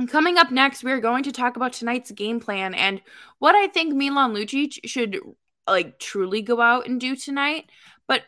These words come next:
uh, before we get into that, we need to talk about Athletic Greens. Uh, our partner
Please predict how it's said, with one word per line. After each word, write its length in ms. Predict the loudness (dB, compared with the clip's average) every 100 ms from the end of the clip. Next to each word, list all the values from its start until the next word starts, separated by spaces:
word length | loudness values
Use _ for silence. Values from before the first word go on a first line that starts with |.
| _
uh, 340 | 4 6 6 4
before 380 | -2 -2 0 0
we 80 |
get 180 | 0 -2
into 280 | -2 -4 -4
that, 280 | 0 2 0 -6
we 400 | -6 -4 -4 -4
need 280 | -4 -6 -8
to 320 | -8 -8 -8 -14
talk 600 | -20 -6 -2 0 -2 _ _ 0
about 840 | 2 2 0 -10 _ 2 4 2 -2 -20 _ _ _
Athletic 760 | 6 6 2 -6 2 2 2 -4 -18
Greens. 800 | -8 -4 -4 -4 -8 -12 -14 -16 _ _ _ _ 2
Uh, 300 | 4 4 2 2
our 200 | 6 6
partner 600 | 4 -2 0 -2 -4 -4